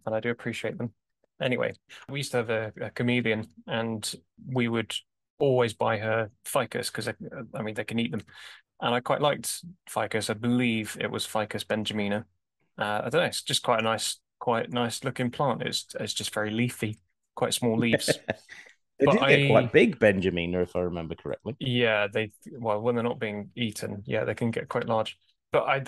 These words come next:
Speaker 1: I have a particular like of ferns. Um, we
Speaker 2: Mm.
Speaker 1: used to have a silver lady fern, which was really nice.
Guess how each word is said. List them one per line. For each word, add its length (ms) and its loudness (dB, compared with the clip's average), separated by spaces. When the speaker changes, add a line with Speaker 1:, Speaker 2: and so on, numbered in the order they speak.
Speaker 1:
I 40 4
have 120 2
a 100 4
particular 760 2
like 200 -2
of 80 -8
ferns. 680 -2
Um, 300 0
we 420 4
Speaker 2:
Mm. 100 -4
Speaker 1:
used 240 0
to 60 0
have 340 -2
a 420 -2
silver 400 0
lady 380 -2
fern, 380 -4
which 240 -6
was 100 -4
really 260 0
nice. 460 -4